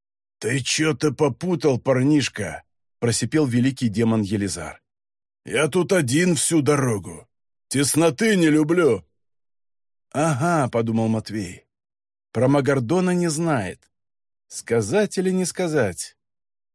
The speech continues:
Нет, спешить не стоит". Вслух он задал вопрос наводящий, но нейтральный. "Не скучно одному?" "Я сам себя веселю".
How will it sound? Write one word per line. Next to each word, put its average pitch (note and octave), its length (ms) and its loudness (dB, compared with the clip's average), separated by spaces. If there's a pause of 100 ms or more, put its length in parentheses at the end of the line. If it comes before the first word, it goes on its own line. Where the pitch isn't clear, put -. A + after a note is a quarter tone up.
(100)
Нет, C3 480 0
спешить - 520 -6
не D#3+ 100 0
стоит". G2+ 640 -4 (760)
Вслух G#3 500 0
он D#3+ 180 2
задал C#3 320 2
вопрос C3+ 420 0
наводящий, A#2+ 680 0
но D#3 140 0
нейтральный. A2+ 720 -4 (680)
"Не E3 180 4
скучно A#3+ 460 0
одному?" D#3 480 0 (720)
"Я C3 300 -2
сам D#3+ 440 2
себя C3 380 0
веселю". A2 720 -4